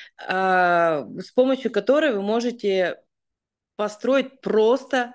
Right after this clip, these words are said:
бешеные команды, при-, просто приглашать людей поиграть в игру-копилку. А, в ближайшем будущем эта игра будет прям визуалом игры. Это будет некий код, которого нужно будет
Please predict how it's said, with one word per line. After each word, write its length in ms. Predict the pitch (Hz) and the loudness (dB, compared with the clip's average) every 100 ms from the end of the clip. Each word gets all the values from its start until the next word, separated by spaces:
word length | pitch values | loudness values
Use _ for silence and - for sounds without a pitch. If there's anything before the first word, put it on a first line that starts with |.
| - | -14
бешеные 600 | 170 196 214 226 208 190 | -4 -2 -2 -6 -8 -8
команды, 480 | 185 175 170 160 - | -6 -4 -4 -6 -8
при-, 180 | - 196 | -8 -8
просто 480 | - 226 320 320 | 0 2 4 2
приглашать 640 | 269 208 185 - 214 220 180 | -2 0 -2 0 -2 -2 -6
людей 360 | 165 202 240 | -4 -4 -2
поиграть 600 | 202 170 160 196 226 - _ _ _ _ _ _ _ _ _ _ - | -4 -4 -2 -2 -2 -4 _ _ _ _ _ _ _ _ _ _ -10
в 160 | 190 226 | -4 -2
игру-копилку. 1160 | 208 214 254 254 - 233 220 202 165 160 - - - - - | 0 0 -2 -4 -4 -4 -2 -2 -2 -6 -14 -16 -18 -18 -12
А, 580 | 208 190 196 196 190 190 | -4 0 2 2 2 2
в 140 | 190 185 | 0 -4
ближайшем 720 | 220 233 277 339 - 262 208 | -2 2 2 0 -2 -2 -2
будущем 760 | 214 240 208 214 - 285 320 - - | -4 -4 -6 -6 -2 -2 -4 -12 -8
эта 380 | - 285 262 226 | 0 2 2 2
игра 240 | 180 233 277 | 2 0 0
будет 340 | 220 214 226 | -2 -4 -2
прям 320 | 220 220 196 | 0 0 -2
визуалом 800 | 185 202 180 196 214 262 208 - | -6 -6 -2 0 2 2 0 -6
игры. 540 | 214 180 208 202 135 - - - | -12 -6 -2 0 0 -4 -16 -6
Это 260 | 220 269 | -2 -2
будет 300 | 233 285 262 | 0 -2 0
некий 300 | 247 269 226 | 2 0 -2
код, 360 | 226 220 254 269 | -4 2 2 0
которого 480 | 220 233 233 220 202 | -2 2 4 2 0
нужно 320 | 247 233 208 | -2 -2 -4
будет 320 | 202 208 | -4 -6